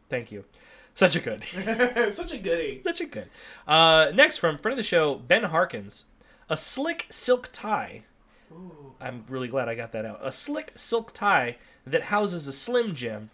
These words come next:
Speaker 1: A K A a lockout tool, for breaking into cars.
Speaker 2: Ooh.
Speaker 1: Now, the, the, the trick in this one is marketing it appropriately. You can't market it as a thing that you use to conceal something to break into someone else's car.
Speaker 2: Right.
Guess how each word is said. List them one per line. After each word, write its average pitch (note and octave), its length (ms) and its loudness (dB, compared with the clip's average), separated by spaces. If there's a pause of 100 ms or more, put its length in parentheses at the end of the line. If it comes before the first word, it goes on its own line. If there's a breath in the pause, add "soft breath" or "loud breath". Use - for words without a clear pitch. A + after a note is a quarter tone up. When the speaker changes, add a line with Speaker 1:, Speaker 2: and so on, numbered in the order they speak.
Speaker 1:
A D#3 140 0
K C#3+ 400 0
A - 40 -18
a A#2+ 40 -12
lockout C3+ 480 -2
tool, G#2 360 -10 (240 soft breath)
for - 180 -4
breaking D3+ 380 2
into C3 140 -6
cars. D#3 640 -4
Speaker 2:
Ooh. C#3+ 720 -6 (420 loud breath)
Speaker 1:
Now, D#3+ 380 4 (520)
the, C#3+ 120 0
the, C#3+ 440 0
the C3+ 120 -4
trick B3+ 320 0
in D4 100 -10
this A#3 220 4
one D#3+ 200 0
is C3 200 -8
marketing F3 500 -2
it F#3 160 -6
appropriately. - 840 -6 (340 soft breath)
You B2+ 120 -12
can't C4 600 0 (320)
market A3 380 2
it D#3+ 240 2
as C#3 200 -2
a C#3 60 -4
thing F3+ 420 0
that D#3 240 -8
you D3+ 140 -6
use D3 400 0
to - 100 -10
conceal D#3+ 500 -2
something E3 340 -2
to D3+ 80 -6
break D3+ 200 0
into C#3+ 120 -4
someone D3+ 240 0
else's E3 340 4
car. - 400 -14 (120)
Speaker 2:
Right. B2+ 320 -10